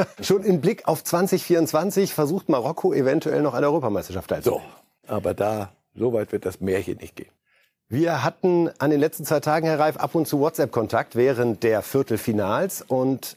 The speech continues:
Speaker 1: nachdem die Brasilianer ausgeschieden waren, hatten Sie mir nur drei Worte geschrieben. „Ich bin traurig.“
Speaker 2: Bin traurig, ja. Weil sie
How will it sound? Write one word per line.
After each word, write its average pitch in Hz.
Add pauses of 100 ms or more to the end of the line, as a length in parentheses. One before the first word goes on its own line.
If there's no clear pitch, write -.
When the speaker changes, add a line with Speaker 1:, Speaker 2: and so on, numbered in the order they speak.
(140)
Speaker 1:
nachdem 127
die 139
Brasilianer 135
ausgeschieden 120
waren, 107
hatten 147
Sie 131
mir 139
nur 139 (760)
drei 135
Worte 160
geschrieben. - (100)
„Ich -
bin 143
traurig.“ 139
Speaker 2:
Bin 135
traurig, 90
ja. 82 (880)
Weil 131
sie 160